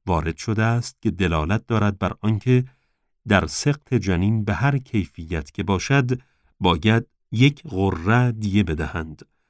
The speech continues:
خواه آن غره غلام باشد و یا کنیز، که سالم باشد و پیر نباشد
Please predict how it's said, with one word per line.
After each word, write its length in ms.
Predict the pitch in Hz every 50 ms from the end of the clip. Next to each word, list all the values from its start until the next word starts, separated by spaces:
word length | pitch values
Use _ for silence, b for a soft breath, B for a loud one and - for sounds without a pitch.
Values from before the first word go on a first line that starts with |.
| _ _ _
خواه 440 | - - - 123 131 135 135 123 - -
آن 240 | 120 113 113 107 104
غره 500 | - 101 92 80 80 87 95 98 95 90
غلام 460 | - 95 90 82 87 98 113 120 117
باشد 500 | 117 117 110 - - 131 127 123 123 123 b b b b b b -
و 80 | 90
یا 220 | 78 78 90 92 95
کنیز، 640 | - - - 82 73 76 76 73 73 - - - - _ _ _ _ _ _ _ _ _ _ -
که 80 | - 90
سالم 560 | - - - 90 85 78 90 107 123 127 123
باشد 500 | 127 123 117 - - 131 127 120 117 98
و 60 | 95
پیر 460 | - - - - 101 92 87 80 -
نباشد 640 | 87 95 98 113 117 113 - - 127 127 120 120